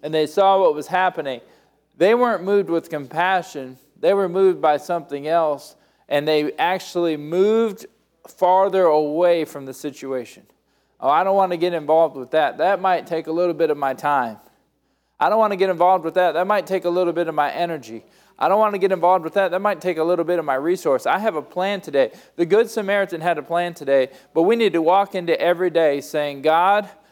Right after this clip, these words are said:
I don't know what you have for me today. Here's my list of things I'd like to get done, but I'm gonna go through this day with my eyes open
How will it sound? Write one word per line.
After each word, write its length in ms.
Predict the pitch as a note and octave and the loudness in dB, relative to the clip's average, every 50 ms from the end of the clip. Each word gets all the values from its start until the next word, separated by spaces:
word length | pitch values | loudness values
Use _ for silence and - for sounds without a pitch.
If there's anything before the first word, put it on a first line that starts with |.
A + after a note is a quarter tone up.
| _ _ _ _ _ | _ _ _ _ _
I 140 | G#2+ C#3+ E3+ | -2 0 0
don't 120 | F#3+ G3 | 0 0
know 100 | F#3 F3 | 0 0
what 300 | E3+ E3+ E3 E3 - - | 2 2 0 0 -2 -8
you 140 | G3 G#3 G#3 | -8 -8 -8
have 340 | F#3 D#3 G3+ G#3 G#3 G3+ - | -6 -2 -2 0 0 -2 -4
for 120 | - C#3+ | -8 -14
me 160 | C3 B2+ A#2+ | -12 -12 -10
today. 420 | A2+ A2+ A2 A2+ G#2+ G2+ A2 G2+ - _ _ _ _ _ _ _ _ _ _ _ _ _ _ _ _ _ _ | -10 -10 -8 -8 -8 -8 -10 -14 -20 _ _ _ _ _ _ _ _ _ _ _ _ _ _ _ _ _ _
Here's 260 | - F3 F#3+ F#3+ F3+ | 2 2 2 2 2
my 200 | F#3+ F#3+ G3+ G3+ | 0 0 0 2
list 320 | F#3 D#3+ D#3+ F3+ F3 - | 2 2 2 0 0 -4
of 100 | E3 C#3+ | -8 -6
things 240 | C3 E3 E3 E3 D3 | -6 -6 -8 -2 0
I'd 180 | D#3 D3+ D3+ C#3+ | 0 0 2 2
like 220 | C#3+ D3 D3+ - | 0 -2 -2 -4
to 60 | - | -8
get 220 | C#3+ D#3 E3+ D#3 C#3 | -8 -6 -8 -6 -6
done, 360 | C#3+ C3 B2+ A#2+ A2+ A2+ - _ _ _ _ _ _ _ _ _ _ _ | -6 -6 -6 -6 -8 -12 -16 _ _ _ _ _ _ _ _ _ _ _
but 100 | - C#3 | -2 0
I'm 160 | C#3 C#3+ D#3 | 0 0 0
gonna 160 | E3+ E3 D#3 C#3+ | -2 -4 -4 -4
go 260 | C3 D3 D3+ D#3+ D#3+ | 0 2 2 2 2
through 240 | D#3+ - E3 E3 D#3 | 0 -2 -4 -2 -2
this 200 | E3 F3 F3 - | -2 -4 -4 -4
day 240 | - C#3 C#3 C3+ | -2 0 0 2
with 180 | C3 C3 B2+ C#3+ | 0 -2 -4 -4
my 240 | C3 A#2+ A#2+ - - | -4 -4 -2 -2 0
eyes 360 | C3 C3+ C#3+ D#3 E3 D#3 D#3+ | 0 2 2 0 0 -2 -2
open 400 | D3+ C#3 C3 C3 - A2 F#2+ G2+ | -2 -2 -2 -4 -10 -18 -20 -20